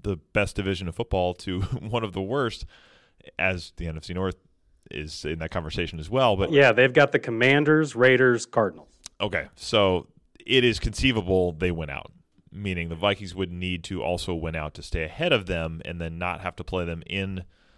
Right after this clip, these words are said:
Speaker 1: Santa Clara, not San Francisco, in the second round of the playoffs. I, I think that's a bad matchup for them either way. I think the forty-niners are a tough matchup either way, but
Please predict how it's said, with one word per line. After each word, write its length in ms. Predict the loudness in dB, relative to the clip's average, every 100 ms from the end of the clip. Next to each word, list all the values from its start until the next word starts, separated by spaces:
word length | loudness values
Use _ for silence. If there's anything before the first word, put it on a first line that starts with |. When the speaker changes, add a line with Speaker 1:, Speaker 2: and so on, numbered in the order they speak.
| _
Speaker 1:
Santa 400 | -16 -4 -2 -2
Clara, 500 | -2 0 0 0 -2 -4
not 180 | -10 -8
San 140 | -8
Francisco, 480 | -6 -6 -6 -6 -8 -10 _ _ _ _
in 360 | -8 -6 -8 -10
the 100 | -10
second 360 | -6 -4 -4 -4
round 220 | -2 -4
of 40 | -6
the 60 |
playoffs. 500 | -2 2 4 4 0 0
I, 180 | 0 0 _ _
I 120 | 0
think 160 | 0 2
that's 180 | 0 -2
a 60 |
bad 300 | -2 0 0
matchup 440 | 0 -2 0 -2 -4 _
for 120 | -10 -6
them 180 | -4
either 200 | -4 -4
way. 240 | -2 -2 -4
I 40 |
think 140 | -4 -4
the 60 |
forty-niners 480 | -4 -2 -2 -2 -4
are 80 | -4
a 60 |
tough 180 | -4 -4
matchup 340 | -4 -6 -4 -2
either 160 | -2
way, 240 | -2 -4 -4
but 220 | -4